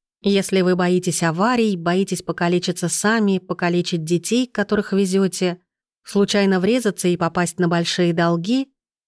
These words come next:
машина в этом случае не появится как спасительный фактор от этих ситуаций.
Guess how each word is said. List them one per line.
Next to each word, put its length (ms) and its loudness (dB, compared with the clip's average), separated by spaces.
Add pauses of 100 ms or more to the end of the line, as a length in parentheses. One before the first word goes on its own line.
(120)
машина 440 0
в 60 0
этом 180 0
случае 460 0
не 180 2
появится 800 -2 (380)
как 200 -2
спасительный 640 0
фактор 380 -2
от 160 0
этих 200 -2
ситуаций. 840 -2